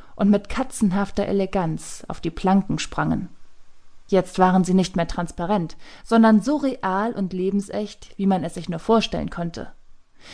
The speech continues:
Da war nur dieses eigenartige, grünliche Leuchten, das sie wie eine Aura umgab und ihnen ein geisterhaftes Aussehen gab. Nur Augenblicke vergingen, und ein gutes Dutzend dieser gespenstischen Gestalten befand sich an Deck des Kutters.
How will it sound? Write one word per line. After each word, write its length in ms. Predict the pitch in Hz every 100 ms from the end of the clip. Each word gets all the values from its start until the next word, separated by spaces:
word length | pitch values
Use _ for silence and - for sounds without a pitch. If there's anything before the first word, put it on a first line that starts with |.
| -
Da 120 | 240 220
war 140 | 233
nur 240 | 220 262
dieses 360 | 254 202 202 -
eigenartige, 960 | 226 233 214 - 208 214 - 208 196 190
grünliche 680 | 196 214 220 208 208 202
Leuchten, 720 | 196 208 202 - - - - - - - - - - - - -
das 180 | 170
sie 140 | 175 165
wie 160 | 180 -
eine 260 | 170 -
Aura 280 | 196 196 180
umgab 560 | 175 180 185 180 - - - - -
und 160 | 233
ihnen 240 | 233 226 240
ein 240 | 196 185
geisterhaftes 840 | 190 208 - 190 180 185 180 170
Aussehen 460 | - 175 165 160 -
gab. 340 | - - - - - - - - - - - -
Nur 220 | 220 -
Augenblicke 540 | 240 254 233 208 208
vergingen, 560 | 202 202 185 170 143 175 - - -
und 140 | - 214
ein 160 | 208
gutes 400 | 202 233 190 175
Dutzend 480 | 247 233 - 214 196
dieser 200 | 190 170
gespenstischen 800 | 175 160 - 202 196 190 165 185
Gestalten 540 | 170 - 190 190 185 180
befand 320 | 165 190 185
sich 180 | 175 165
an 140 | 165
Deck 180 | 175 -
des 200 | 190 -
Kutters. 540 | 202 - 165 - -